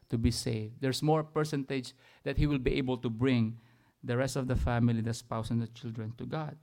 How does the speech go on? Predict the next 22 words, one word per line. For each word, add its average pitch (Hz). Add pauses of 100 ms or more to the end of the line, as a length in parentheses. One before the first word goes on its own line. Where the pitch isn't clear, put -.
(420)
But 127
that 160
happened 156 (360)
in 135
the 131
Philippian 135
jailer. 113
So 160
the 156
saving 220
faith, 214 (260)
second 190 (260)
kind 147 (260)
of 156
faith. 202
There's 160
what 220
we 208
call 226
also 214
justifying 190
faith, 180